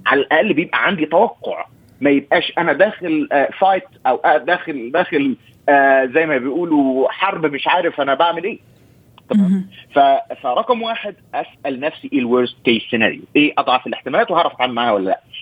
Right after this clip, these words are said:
Speaker 1: رقم اتنين، آه، إن القرار اللي هاخده بالمعلومات اللي عندي، هل هو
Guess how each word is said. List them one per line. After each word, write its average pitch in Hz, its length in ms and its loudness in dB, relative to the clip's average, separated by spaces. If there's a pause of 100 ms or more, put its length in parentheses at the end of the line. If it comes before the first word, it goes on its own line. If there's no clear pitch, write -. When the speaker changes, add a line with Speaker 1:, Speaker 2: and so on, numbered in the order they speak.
(100)
Speaker 1:
رقم - 340 -2 (100)
اتنين، 135 580 0 (680)
آه، 139 240 2 (100)
إن 143 260 -12
القرار 190 600 -2
اللي 143 180 -6
هاخده 143 300 -4
بالمعلومات 127 840 -2
اللي 117 160 0
عندي، 104 340 -6 (400)
هل 180 320 2
هو 139 360 2